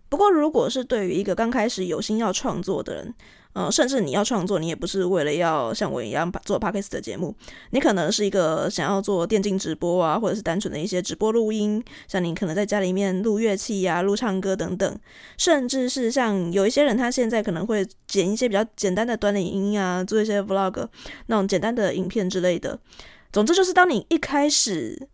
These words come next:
在很初阶想要踏入这个创作领域的时候，如果看到我现在这只麦的价格，真的是会有点犹豫。而铁三角这只A T二零二零 U S B 麦克风，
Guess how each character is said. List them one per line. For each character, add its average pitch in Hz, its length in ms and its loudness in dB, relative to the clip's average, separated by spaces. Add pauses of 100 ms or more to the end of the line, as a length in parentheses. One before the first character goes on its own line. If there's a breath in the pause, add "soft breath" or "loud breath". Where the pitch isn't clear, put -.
(340)
在 247 260 6
很 180 320 0
初 254 180 0
阶 262 140 4
想 226 160 0
要 196 100 0
踏 208 360 0
入 180 200 2
这 180 140 -2
个 175 80 -2
创 - 180 -2
作 185 140 -2
领 135 180 -6
域 180 140 -4
的 147 100 -6
时 - 160 -4
候， - 300 -4 (380 loud breath)
如 294 100 6
果 339 60 8
看 330 100 6
到 320 100 6
我 208 140 6
现 233 100 0
在 208 140 2
这 196 140 0
只 190 100 2
麦 180 220 2
的 175 100 -4
价 180 160 0
格， 151 160 -4
真 170 100 0
的 180 80 0
是 185 120 0
会 190 120 2
有 147 80 2
点 117 160 -4
犹 113 280 -4
豫。 190 200 -4 (760)
而 339 300 4
铁 269 160 4
三 330 180 0
角 247 160 2
这 247 80 2
只 254 540 -2 (100)
A 269 120 6
T 262 120 0
二 240 140 2
零 214 160 2
二 214 60 2
零 185 380 0
U 220 120 2
S 208 240 -2
B 202 220 -2
麦 208 120 0
克 202 160 -4
风， 202 280 -2